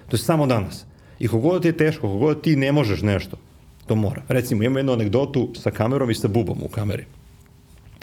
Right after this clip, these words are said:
Avgust mesec, znači kraj avgusta, još uvek su teljani na odmorima,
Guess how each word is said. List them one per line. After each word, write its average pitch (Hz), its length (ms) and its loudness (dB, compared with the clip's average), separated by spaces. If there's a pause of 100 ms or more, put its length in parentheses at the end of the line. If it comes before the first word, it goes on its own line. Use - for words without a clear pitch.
(600)
Avgust 120 400 2
mesec, 131 480 -2
znači 117 260 -4
kraj 110 300 -2
avgusta, 123 380 0
još 107 220 0
uvek 131 180 0
su - 100 -8
teljani 107 320 0
na 95 100 0
odmorima, 151 460 0